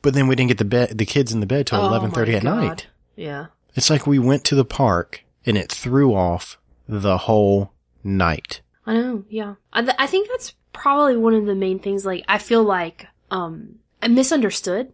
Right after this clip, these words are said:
Speaker 2: I guess, by a lot of people. Um, you know, people will ask us to,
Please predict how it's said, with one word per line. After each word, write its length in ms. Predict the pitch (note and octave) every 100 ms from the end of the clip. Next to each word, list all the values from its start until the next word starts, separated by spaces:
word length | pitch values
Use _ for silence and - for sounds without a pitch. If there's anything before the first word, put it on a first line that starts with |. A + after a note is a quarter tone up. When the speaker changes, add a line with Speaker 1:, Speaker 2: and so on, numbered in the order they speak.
| -
Speaker 2:
I 100 | G#3+
guess, 320 | A3+ B3+ B3+ -
by 260 | G#3+ G#3
a 80 | F#3
lot 200 | G3+ G3
of 40 |
people. 440 | - A3+ B3+ C4+ - _ -
Um, 300 | G#3 F#3+ F3+
you 140 | C4 D#4
know, 140 | G#3
people 360 | G3 B3 A#3+ A3
will 160 | G3+ F#3+
ask 280 | A3 - G#3
us 240 | - -
to, 500 | G3+ F#3+ F3+ F3+